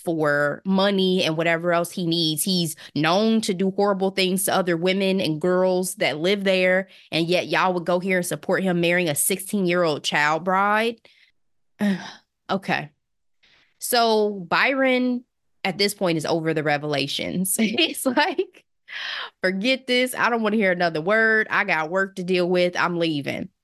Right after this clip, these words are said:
But Benny found comfort in hearing that her mother was not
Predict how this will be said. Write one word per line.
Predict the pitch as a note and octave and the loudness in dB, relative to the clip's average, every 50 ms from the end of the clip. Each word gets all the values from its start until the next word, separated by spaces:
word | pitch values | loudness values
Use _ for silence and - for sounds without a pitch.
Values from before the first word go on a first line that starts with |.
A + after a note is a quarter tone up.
| _ _ - - - - - - - | _ _ -20 -20 -20 -20 -18 -10 -2
But | F3 F#3+ F3+ E3+ D#3+ | 0 0 0 0 0
Benny | F3+ G#3+ C#4 D4+ D4+ B3 G#3+ G3 F#3+ G#3 | 0 2 2 2 2 0 0 0 -2 -4
found | G3 - - G3 F#3+ G3 F#3+ F#3+ F#3 F3+ F3 | -4 -2 0 2 2 4 2 2 0 0 -2
comfort | - - B3 D4+ D#4 D#4+ - D#3 D#3+ - - _ | -2 -2 0 0 0 -2 -2 -2 -2 -2 -6 _
in | - F3+ F3 E3+ E3+ E3 E3+ E3+ E3+ | -2 0 0 2 2 0 0 -2 -4
hearing | F3+ - A3 A3 A3+ G#3+ G#3 G3+ F#3+ F3 | -4 -2 -2 0 0 0 0 0 0 0
that | E3+ - D3+ | -2 -2 -2
her | - - G#3+ G3+ G#3+ A3 | -2 -2 0 2 2 2
mother | A3 G#3+ G3 F3 E3 D#3 C#3+ D3+ C#3+ C#3+ C#3+ D3 D3+ _ _ _ _ - | 0 2 2 0 0 0 0 0 0 2 0 0 -4 _ _ _ _ -14
was | D#3+ D3+ D#3 F3 E3 F3 D#3+ D3+ | -10 -4 0 0 0 0 0 -2
not | D#3 D3+ D3 D3 C#3+ C#3+ - | -2 0 0 2 0 -2 -2